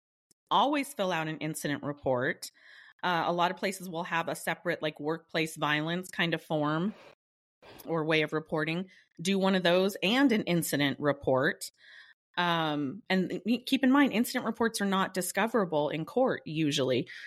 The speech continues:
unless you're, you know, Redonda Bot. But, <laughs> um, so you want the outside form, uh, tracking mechanism, and make it known. Put, you know, emails to your,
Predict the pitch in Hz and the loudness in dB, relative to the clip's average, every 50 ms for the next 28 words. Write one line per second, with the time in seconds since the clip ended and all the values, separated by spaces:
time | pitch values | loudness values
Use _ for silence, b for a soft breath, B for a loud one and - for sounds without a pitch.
0 | B B - - 156 139 147 - - - - - 190 - - - - - - - | B B -2 0 2 2 2 2 0 0 -2 -2 -4 -8 -12 -12 -10 -10 -10 -10
1 | - - - - - - - - - - - - - _ - - - - B B | -10 -10 -8 -6 -6 -6 -6 -4 -4 -2 -2 -4 -4 _ -8 -6 -6 -4 B B
2 | B B B B B B - - - _ _ - - - - - - - - - | B B B B B B -6 -6 -6 _ _ -20 -18 -16 -16 -16 -18 -18 -20 -12
3 | - - 202 208 190 180 170 170 165 160 160 170 - _ _ _ _ _ - - | -6 -2 0 2 2 4 4 2 2 0 -2 -4 -8 _ _ _ _ _ -20 -20
4 | - _ _ - - - - 226 220 202 226 220 190 185 202 240 302 285 196 - | -20 _ _ -8 -4 0 0 2 2 2 0 0 2 2 2 2 2 2 -2 -6
5 | - 170 175 - - 147 151 147 - - - 165 147 143 143 135 131 131 131 165 | -8 -8 -4 -2 0 0 0 -2 -4 -6 -6 -4 -4 -2 -2 -2 -2 -4 -4 -8
6 | - _ _ _ _ _ _ _ _ _ - - - 170 151 139 135 123 120 127 | -10 _ _ _ _ _ _ _ _ _ -8 -4 -2 0 0 0 0 -2 -4 -6
7 | 165 196 - _ - 151 156 147 139 131 98 76 - - - 170 147 147 - 151 | -6 -10 -10 _ -4 -2 -2 0 -2 -2 -4 -6 -6 -4 -2 -2 -2 -2 -2 -6
8 | 139 131 147 147 139 - 156 156 135 120 135 - - 127 120 b b b b b | -6 -4 -4 -6 -6 -6 -8 -8 -8 -8 -10 -10 -12 -14 -14 b b b b b
9 | b b b _ _ - 185 196 190 190 190 185 185 180 185 175 165 - - _ | b b b _ _ -2 0 0 2 2 0 0 0 0 -2 -2 -4 -6 -10 _
10 | _ _ _ _ _ _ _ _ _ _ _ _ _ _ _ _ _ _ - 185 | _ _ _ _ _ _ _ _ _ _ _ _ _ _ _ _ _ _ -4 0
11 | 190 202 214 233 294 294 359 285 - 208 190 175 170 240 285 269 190 147 156 - | 2 4 4 4 4 2 0 0 2 2 2 2 4 4 2 2 2 0 -2 -2
12 | - - 262 233 - - 185 220 233 220 208 - - 202 226 262 285 247 202 165 | 0 0 0 0 -2 -2 0 2 2 2 2 0 2 2 4 4 4 4 4 4
13 | 139 143 143 - - - - 196 190 175 175 180 175 175 170 170 165 165 170 | 2 2 0 -2 -2 -2 0 0 0 0 2 2 4 4 4 4 2 0 -4